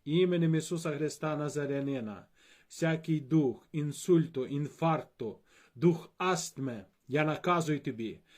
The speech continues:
покинь це тіло во ім'я Ісуса Христа. Алілуя. Всякі сердечні болі, всякі хвороби,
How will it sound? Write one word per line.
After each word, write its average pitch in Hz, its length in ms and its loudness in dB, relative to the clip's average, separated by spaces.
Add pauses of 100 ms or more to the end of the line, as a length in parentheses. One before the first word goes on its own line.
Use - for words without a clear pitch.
(200)
покинь 180 480 2
це 175 160 0
тіло 165 400 2
во 131 100 0
ім'я 156 280 4
Ісуса 165 400 -2
Христа. 120 600 -10 (520)
Алілуя. 139 760 -2 (400)
Всякі 165 520 0
сердечні 131 1120 -2
болі, 113 640 2 (420)
всякі 165 320 0
хвороби, 147 800 2